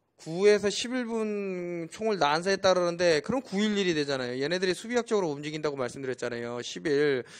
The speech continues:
구 더하기 일 더하기 일은 십일이고, 구일일이 세타의 경고 삼 이이, 창세기 삼 장 이십이 절, 스컬 앤 본즈, 그 세타의 경고를 처음에 그 세월호 침몰하기 전에 얘기했을 때 그 날짜가 삼월 이십이 일이었죠. 그래서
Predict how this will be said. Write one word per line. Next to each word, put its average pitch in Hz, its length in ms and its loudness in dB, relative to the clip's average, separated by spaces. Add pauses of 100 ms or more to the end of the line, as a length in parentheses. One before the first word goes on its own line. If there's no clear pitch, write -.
(140)
구 160 200 -6
더하기 180 340 8
일 175 160 4
더하기 170 280 6
일은 165 200 2
십일이고, 160 840 4 (260)
구일일이 180 800 4
세타의 202 520 0
경고 156 380 0
삼 190 300 -2
이이, 156 480 -2 (320)
창세기 208 400 -4
삼 202 140 -2
장 185 180 0
이십이 156 420 -4
절, 151 380 4 (240)
스컬 - 400 4
앤 196 180 8
본즈, 156 720 2 (480)
그 135 500 0
세타의 247 540 4
경고를 214 460 4
처음에 220 380 0
그 196 100 2
세월호 226 320 2
침몰하기 220 440 -2
전에 196 260 0
얘기했을 170 420 0
때 185 200 0
그 175 120 -6
날짜가 151 420 2
삼월 202 320 -4
이십이 156 460 -8
일이었죠. 139 460 -4
그래서 143 280 -4